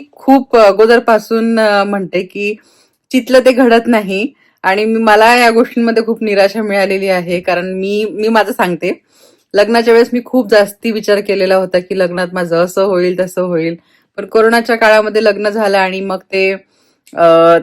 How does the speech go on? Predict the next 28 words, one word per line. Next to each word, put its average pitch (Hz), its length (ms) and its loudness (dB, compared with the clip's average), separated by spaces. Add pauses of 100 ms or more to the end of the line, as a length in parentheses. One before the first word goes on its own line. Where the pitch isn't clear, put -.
(120)
सगळं 214 180 2
फसलं 214 400 0
काम. 208 420 0
आणि 175 140 -6
त्याच्यानंतर 208 340 0
एक 202 160 0
दोन 220 100 0
इन्सिडेंट्स 226 460 -2
असे 220 180 -6
झाले 226 220 2
की 220 100 -2
आपण 277 280 0 (400)
ठरवतो 254 380 4
पण 285 200 0
ते 320 40 0
होतच 277 440 2
नाही. 151 200 -2 (360)
म्हणून 220 180 0
मग 240 120 4
असा 247 140 -4
विचार 247 280 0
केला 247 240 0
की 254 160 -2
आता 226 300 0
जे 233 220 0
होईल 214 380 0
ते 226 80 0
होईल, 185 360 -2